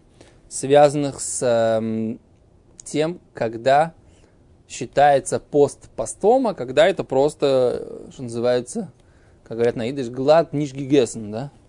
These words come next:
Просто не поесть. В чем разница между соблюсти пост и просто не поесть? Очень интересный вопрос. Да?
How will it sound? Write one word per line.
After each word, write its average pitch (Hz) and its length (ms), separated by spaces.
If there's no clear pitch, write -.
Просто 170 380
не 143 140
поесть. 117 540
В - 60
чем 156 180
разница 123 380
между 107 640
соблюсти 123 640
пост - 680
и 151 80
просто 160 520
не 127 100
поесть? 113 400
Очень - 200
интересный 127 420
вопрос. - 340
Да? 139 240